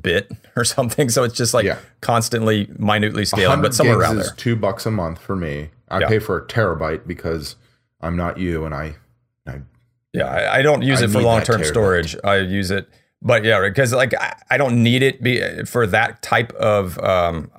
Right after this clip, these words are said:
Speaker 1: I'm not looking to share big documents. Like, if I'm sharing big documents, I'll share them off of my local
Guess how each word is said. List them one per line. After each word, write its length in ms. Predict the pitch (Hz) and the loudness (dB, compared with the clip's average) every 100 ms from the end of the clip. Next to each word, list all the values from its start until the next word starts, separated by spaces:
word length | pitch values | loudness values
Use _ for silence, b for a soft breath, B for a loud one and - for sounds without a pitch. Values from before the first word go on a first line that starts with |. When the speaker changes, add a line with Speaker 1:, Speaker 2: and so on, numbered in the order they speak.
| - | -6
Speaker 1:
I'm 120 | 113 | 0
not 160 | 139 113 | 0 2
looking 240 | 123 120 | 2 2
to 60 | 104 | 0
share 240 | - 107 | 0 0
big 240 | 95 110 101 | 2 0 2
documents. 400 | 92 107 113 107 | 0 0 0 0
Like, 120 | 104 | 0
if 60 | |
I'm 100 | 95 | -2
sharing 240 | 95 110 98 | -2 -2 0
big 160 | 92 | 0
documents, 420 | 87 90 95 110 113 | 2 0 0 0 2
I'll 160 | 98 | 0
share 220 | 80 113 | 2 0
them 140 | 95 95 | 2 2
off 180 | 92 - | 0 0
of 140 | 90 | -2
my 140 | 90 | 0
local 500 | 87 92 90 101 90 | 0 0 0 -2 -2